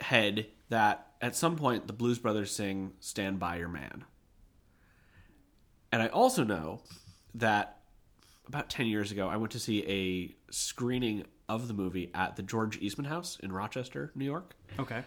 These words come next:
Speaker 1: Uh, beautiful screen, beautiful projection, like, just top to bottom, done well. And I remember walking out of there and thinking, "Wait, what about <laughs> Stand By Your Man?" And then I've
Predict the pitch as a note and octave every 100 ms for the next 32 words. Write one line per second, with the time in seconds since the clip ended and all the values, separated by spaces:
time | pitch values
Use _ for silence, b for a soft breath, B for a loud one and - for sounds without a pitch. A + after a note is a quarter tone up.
0 | - G2+ F#2+ F2+ D#2+ - - - - C#3
1 | F3+ F3+ F3 D#3+ - B2+ B2 G#2+ G2 F#2
2 | F#2 - E3 D3 C3 A2+ A2 - C3+ _
3 | - - C3 C3+ G#2 G#2 F#2+ - - -
4 | G#2 F#2+ F#2 E2+ - b b b b b
5 | b b b _ _ _ - - _ _
6 | _ _ - C3 A#2 A2+ G#2+ - _ _
7 | _ _ _ _ _ _ - E3 D#3 C#3
8 | D3+ C#3 A#2 G#2 G#2+ - _ - G#2+ A#2+
9 | B2+ C3+ - B2+ A#2 A2 A2 A#2 A#2 G#2+
10 | - _ _ _ _ - C#3 D#3+ - -
11 | _ _ _ _ _ _ _ - C3 D#3+
12 | E3+ F3 - C#3 C3 A#2+ A2+ B2 A3 F#3+
13 | F#2+ - - _ b b b b _ C#3+
14 | D3 D3+ D3 C#3